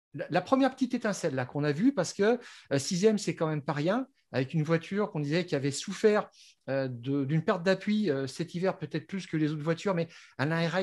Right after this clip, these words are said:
quand même assez, euh, prononcé, donc elle, elle plonge aussi de l'avant, donc c'était pas là que ça se situait, mais ils ont corrigé le, le tir au fur et à mesure. Donc, euh, il se qualifie, euh,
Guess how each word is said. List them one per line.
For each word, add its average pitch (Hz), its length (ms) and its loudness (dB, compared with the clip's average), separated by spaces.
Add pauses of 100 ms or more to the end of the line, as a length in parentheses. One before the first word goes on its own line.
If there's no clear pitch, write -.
(200)
quand 147 120 -2
même 147 260 -4
assez, 160 380 -2
euh, 131 180 2
prononcé, 170 500 -2
donc 135 200 -6
elle, - 240 -10
elle 131 160 -6
plonge 185 260 -2
aussi 156 200 -8
de 160 40 -2
l'avant, 180 240 2
donc 147 120 -4
c'était - 260 -6
pas 170 180 0
là 175 120 2
que 165 60 -8
ça 151 120 -4
se - 60 -6
situait, 180 380 0 (380)
mais 131 60 0
ils 135 120 0
ont 156 60 0
corrigé 165 380 0
le, 143 140 0
le 143 180 0
tir 165 340 -4
au 135 60 0
fur 147 220 0
et - 20 6
à 147 40 4
mesure. 180 360 2 (380)
Donc, 165 280 0
euh, 165 200 2
il 151 100 -6
se - 80 -8
qualifie, 165 560 -2
euh, 123 340 -4